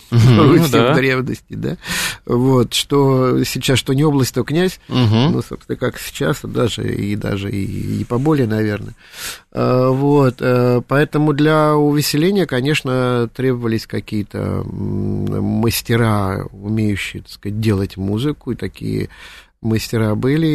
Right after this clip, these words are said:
Speaker 2: и, э, естественно, они со-, с-, составляли ансамбли. Ну, вот немножечко скоморохья,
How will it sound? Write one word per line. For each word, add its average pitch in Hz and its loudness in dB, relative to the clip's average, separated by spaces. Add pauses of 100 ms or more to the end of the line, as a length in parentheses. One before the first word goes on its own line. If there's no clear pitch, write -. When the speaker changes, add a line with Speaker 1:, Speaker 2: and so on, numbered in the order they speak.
Speaker 2:
и, 110 0
э, 107 2
естественно, 120 -4
они 117 0
со-, 110 -6
с-, 107 -4
составляли 113 0
ансамбли. 135 0
Ну, 113 0
вот 143 -2 (120)
немножечко 123 -2
скоморохья, 127 0